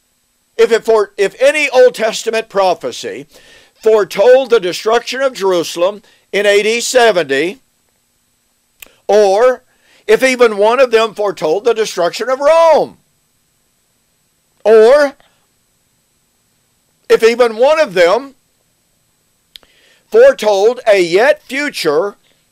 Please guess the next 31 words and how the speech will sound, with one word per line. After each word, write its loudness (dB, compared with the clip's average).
or 0
even -4
a 0
post-cross 0
day 0
of 0
vengeance, -4
then 0
guess 2
what, 0
ladies 0
and -14
gentlemen? -4
The 0
futurist -4
view, -4
amillennial, -6
postmillennial, -6
even -4
dispensational, -10
the 0
futurist -2
view 4
of 2
the -2
passing -4
of -8
the -6
law 4
of -4
Moses 0